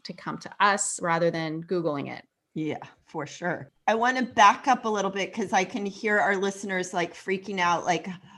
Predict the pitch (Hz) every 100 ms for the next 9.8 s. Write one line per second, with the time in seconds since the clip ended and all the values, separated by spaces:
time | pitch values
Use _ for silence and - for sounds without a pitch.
0 | - 208 226 214 214 214 202 208 196 190
1 | 190 190 196 190 196 180 - 190 - -
2 | - - 185 196 247 269 269 - 247 226
3 | 214 214 240 294 - - - 185 214 214
4 | 208 214 220 175 185 185 - 269 269 202
5 | - 196 185 185 190 190 165 - - 196
6 | 180 175 175 170 - - _ 226 240 233
7 | 220 214 226 202 220 220 - 220 240 233
8 | 233 226 226 214 190 190 196 180 170 170
9 | 170 170 - 175 175 175 175 170